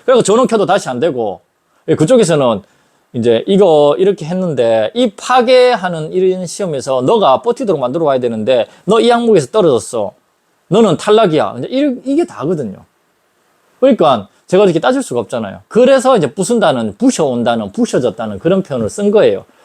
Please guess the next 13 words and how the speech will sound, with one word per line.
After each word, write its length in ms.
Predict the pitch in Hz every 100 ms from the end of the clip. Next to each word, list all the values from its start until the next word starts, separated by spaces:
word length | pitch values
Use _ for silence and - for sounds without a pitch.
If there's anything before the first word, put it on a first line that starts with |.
| _
그러니까 180 | - 208
정말로 360 | 208 277 294 208
부시적인 420 | 302 247 175 143
거 80 | 117
맞잖아요. 500 | 101 156 135 101 98
여러분 240 | 110 101
생각해 260 | 98 226 180
보세요. 380 | 147 151 101 - _ _ _ _ _ _
차도 280 | - 330 277
있는데 520 | 196 151 165 202 120 - _
계속 340 | - 370 370 262
주파수 380 | 165 220 220 165
주고 500 | 202 165 127 95